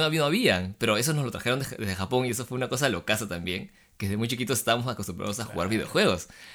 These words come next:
Speaker 1: Y eso en realidad fue algo muy bueno. <laughs> Jugábamos con mi mamá porque fue muy bueno porque estimulaba mucho nuestra imaginación, a pesar de todo, ¿no? Porque claro, el video, el videojuego venía hecho, pero de-, después salíamos del videojuego y como en realidad mi mamá también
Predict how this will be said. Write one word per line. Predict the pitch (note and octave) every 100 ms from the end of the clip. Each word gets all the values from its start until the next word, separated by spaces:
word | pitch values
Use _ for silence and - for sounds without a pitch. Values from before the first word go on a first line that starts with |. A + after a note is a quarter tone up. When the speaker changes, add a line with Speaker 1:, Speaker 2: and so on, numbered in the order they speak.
| - -
Speaker 1:
Y | A#2
eso | B2+ D#3+
en | -
realidad | G#2+ G#2 B2 -
fue | B2+
algo | B2+ B2+
muy | B2+ C#3
bueno. | C3 D3+ G#2+ B2 - - -
<laughs> | A3 - - -
Jugábamos | C#3 D3+ F3
con | C#3+
mi |
mamá | A#2 C3+
porque | B2+
fue | D3+
muy | E3
bueno | E3+ F#3
porque | D3+ G#2+ F#2
estimulaba | - A2 A#2 C#3 D3
mucho | D3 D3+
nuestra | D3 B2
imaginación, | G#2+ F2+ G2 F2+ C3+ B2+ - _ -
a | G#2
pesar | - A#2+
de |
todo, | B2 B2 F2
¿no? | G2+ D#3 - - - _
Porque | A2+ G2
claro, | D#2+ A2+
el | F#2+
video, | G#2+ C#3 D#3+ -
el |
videojuego | A#2+ A2 D3
venía | D3+ C3 C#3 C#3
hecho, | D3+ C#3+ E3 - - - -
pero | - A#2 A2
de-, | G2+ -
después | B2+ G#2 G#3+ A#3
salíamos | - A#2 D3+ A3+ A3
del | D3
videojuego | A2+ C#3 E3
y | F3
como | G#2 G2
en |
realidad | F#2+ G#2 B2+ - - - -
mi | A#2+ A2
mamá | A2+ C#3
también | G#2+ A2 A#2+